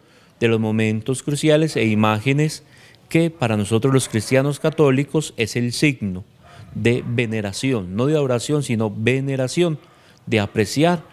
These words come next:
y de poder llegar a través del arte, llegar a la contemplación de Dios. El lunes santo, aquí en la Casa Cural, después de la Santa Misa,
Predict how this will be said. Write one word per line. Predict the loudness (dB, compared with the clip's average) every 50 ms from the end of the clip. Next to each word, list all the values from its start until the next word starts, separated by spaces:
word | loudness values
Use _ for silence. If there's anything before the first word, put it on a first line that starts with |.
| -20 -20 _ _
y | 0 2
de | 2 2
poder | 2 2 4 4 4 4
llegar | 2 2 2 2 0 -2 -4 -8
a | -10
través | -8 -2 0 2 2 2 2 0
del | 0 2 2 2
arte, | 2 2 -2 -6 -6 -8 -8 -8 -8 _ _ _ -20 _ _ -20 -20 _ _ _ _
llegar | -2 -2 0 0 0 0 0 0 -2 -6 -10 -14 _ _ _ _ _ _ _
a | -2 -2
la | -2 -2
contemplación | -2 -4 -4 -4 -2 -4 -4 -2 -2 -2 -2 0 0 0 0 2 2
de | 2 2 2
Dios. | 2 0 0 -2 -6 -12 _ _ -20 _ _ _ -20 -20 -20 -20 -20 _ _ _
El | -2 -2 -2 0
lunes | 0 -2 -2 -2 -4 -4 -4
santo, | -4 -4 -2 -4 -6 -8 -8 -10 -10 -10 -14 -20 -20 -20 -20 -20 -12 -10
aquí | -10 -10 -2 2 2 4
en | 4 2
la | 0
Casa | 0 0 -2 -2 -2 -4
Cural, | -2 -2 2 2 4 2 2 0 -4 -6
después | -8 -8 -8 -6 _ 0 0 0
de | 2 0
la | 0 0
Santa | 0 0 0 0 0 0 0 2
Misa, | 2 4 2 2 2 0 -2 -4